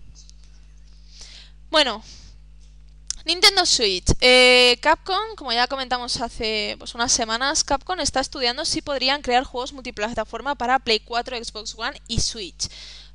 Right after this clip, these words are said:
¿Por qué están estudiando esto? Porque dicen que Nintendo Switch es algo tan diferente al resto de, de las compañías, de lo que podemos encontrar con Play cuatro y Xbox One,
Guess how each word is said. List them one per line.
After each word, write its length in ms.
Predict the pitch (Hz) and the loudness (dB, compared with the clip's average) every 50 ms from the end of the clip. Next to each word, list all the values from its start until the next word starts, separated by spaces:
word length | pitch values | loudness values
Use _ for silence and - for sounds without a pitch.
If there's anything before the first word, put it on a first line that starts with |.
| - - | -16 -6
¿Por 240 | - 254 247 262 - | -4 -4 -4 -4 -2
qué 140 | - 330 403 | 0 2 2
están 240 | 403 - - 349 | 2 0 -2 -4
estudiando 420 | 330 330 - 311 269 262 269 262 233 | -4 -6 -6 -4 -4 -4 -4 -4 -6
esto? 300 | 214 214 233 - 247 233 | -6 -6 -6 -8 -10 -10
Porque 240 | 233 285 311 - 381 | -10 -10 -8 -6 -4
dicen 300 | 349 330 294 - 269 247 | -4 -4 -4 -6 -10 -2
que 320 | - 233 226 226 - - - - - - | 0 2 2 2 0 -4 -14 -20 -20 -14
Nintendo 360 | 254 254 240 330 359 415 403 | -14 -8 -6 -6 -6 -6 -6
Switch 300 | - - 285 247 - - | -8 -8 -8 -2 0 0
es 140 | 302 - - | 0 2 0
algo 280 | 359 320 247 233 220 | 0 0 0 -4 -8
tan 240 | - - 294 349 381 | -2 -2 -2 -2 0
diferente 680 | 381 381 - - 285 220 202 202 208 - 240 285 359 - - - | -4 -6 -4 -4 -6 -6 -6 -10 -12 -10 -8 -8 -8 -10 -16 -20
al 220 | - - 233 220 208 | -10 -6 -4 -4 -2
resto 340 | 233 254 - - - 240 214 | -2 -4 -4 -6 -8 -12 -8
de, 580 | 196 202 202 202 196 190 190 180 - - - - | -4 -2 -2 -2 -2 -2 -4 -8 -12 -14 -16 -10
de 80 | 208 208 | -2 -2
las 160 | 208 214 - | -2 -2 -2
compañías, 800 | - - 214 196 - 185 185 202 220 226 220 214 254 330 320 - | -6 -10 -14 -12 -10 -10 -6 -4 0 0 0 0 0 -2 -4 -6
de 60 | 240 | -6
lo 60 | 208 196 | -6 -8
que 80 | 202 190 | -10 -12
podemos 340 | 202 196 202 214 226 226 | -10 -10 -10 -8 -8 -10
encontrar 320 | 254 226 - 220 226 226 220 | -10 -8 -10 -4 -4 -4 -4
con 160 | - 202 196 | -4 -8 -8
Play 140 | 196 214 214 | -6 -6 -6
cuatro 280 | - 233 233 220 208 | -4 -6 -6 -6 -6
y 120 | 196 196 202 | -4 -4 -4
Xbox 380 | 208 240 - - 226 226 - - | -4 -4 -8 -10 -12 -12 -12 -10
One, 280 | 262 247 233 226 247 | -6 -6 -6 -6 -6